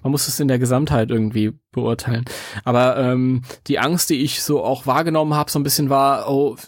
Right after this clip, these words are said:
hoffentlich ist das nicht so ein neunmal kluges Kind, das irgendwie alles weiß und man fragt sich, woher weiß denn der das einfach? So Spy Kids mäßig. Und das ist irgendwie, aber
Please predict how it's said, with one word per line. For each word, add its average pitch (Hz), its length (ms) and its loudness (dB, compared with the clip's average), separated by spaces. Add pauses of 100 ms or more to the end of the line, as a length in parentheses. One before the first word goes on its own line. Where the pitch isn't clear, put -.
(180)
hoffentlich 135 320 -4
ist 127 120 -2
das 135 120 -2
nicht 135 120 -2
so 139 80 -2
ein 127 60 2
neunmal 135 400 0
kluges 139 420 -2
Kind, 143 240 0
das 143 140 0
irgendwie 139 240 0
alles 143 320 0
weiß 135 340 2
und 151 60 -2
man 139 120 2
fragt 139 240 -2
sich, 147 160 -6
woher 131 180 0
weiß 135 220 0
denn 156 80 -2
der 123 100 2
das 120 180 -2
einfach? 123 300 -2 (220)
So 135 120 0
Spy 135 320 0
Kids - 320 -4
mäßig. 120 460 0
Und 127 120 -4
das 127 160 -2
ist 131 100 -4
irgendwie, 131 280 0 (400)
aber 185 560 2